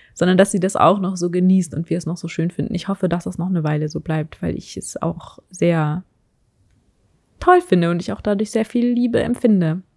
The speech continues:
Also, wenn man sagen kann, dass es ein Gefühl ist. Sehr viel Wärme und Freude und Glück auf jeden Fall, wenn ich Emily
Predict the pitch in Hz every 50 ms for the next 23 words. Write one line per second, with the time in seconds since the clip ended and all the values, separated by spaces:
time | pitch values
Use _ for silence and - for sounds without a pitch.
0 | _ - - 175 - 160 160 165 170 185 - _ _ _ _ _ _ _ _ _
1 | _ _ _ _ _ _ - 190 180 175 175 175 165 170 160 160 165 - 180 165
2 | 165 175 175 - - 160 165 165 160 - - 175 156 160 170 - _ _ _ -
3 | - - _ _ _ _ _ _ _ - 214 233 233 226 - - 240 226 208 175
4 | 175 180 185 185 175 165 165 170 170 165 165 165 - - - 226 233 226 - -
5 | - 175 170 165 160 165 160 - 156 160 - 214 214 - - 156 151 151 - -
6 | 156 - - 156 156 - - 170 160 160 160 160 185 - - - 185 185 180 180
7 | 175 165 160 160 165 165 180